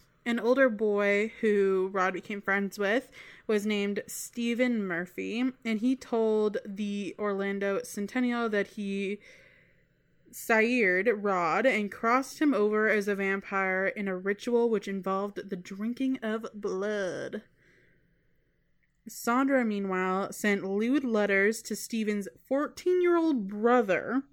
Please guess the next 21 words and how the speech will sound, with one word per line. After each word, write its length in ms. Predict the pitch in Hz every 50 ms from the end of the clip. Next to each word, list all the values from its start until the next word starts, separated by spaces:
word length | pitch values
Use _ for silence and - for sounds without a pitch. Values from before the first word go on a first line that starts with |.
| _ _ _ - - - - - - -
according 500 | 233 226 - - 262 262 262 277 285 285
to 100 | 269 285
the 260 | 254 254 240 220 214 208
Centennial, 880 | - - 226 214 202 - - 226 220 208 190 180 175 160 175 196 240 - - - - - -
saying 520 | - - - 254 247 240 233 233 240 240 220
that 300 | 220 208 - - - -
she 260 | - - - 262 262
would 180 | 262 285 269 -
be 200 | 247 240 240 226
his 280 | 196 214 202 196 190 - - 208
bride 520 | 202 208 220 226 240 247 262 285 294 277
for 280 | 285 - - 254 247 240
eternity 760 | 226 - - - 220 214 208 202 190 196 185 175 170 180 180 - - - - - -
as 160 | 214 202 202
part 260 | - - 233 226 233
of 120 | 233 220 208
a 100 | 196 190
vampire 720 | 185 190 190 202 220 226 220 - - 233 226 220 220 214
family. 680 | - - 190 190 190 190 190 170 113 107 - - - 208 - _ _ _ _ _ _ _ _ _ _ _ _ _ _ _ _ _ _ _ _ _ _ _ _ _ _ _ _ _ _ _ _ _ _ _ _ _ _ _ _ _ _ _ _
Which 200 | - 220 208 -
is 200 | 226 214 202 -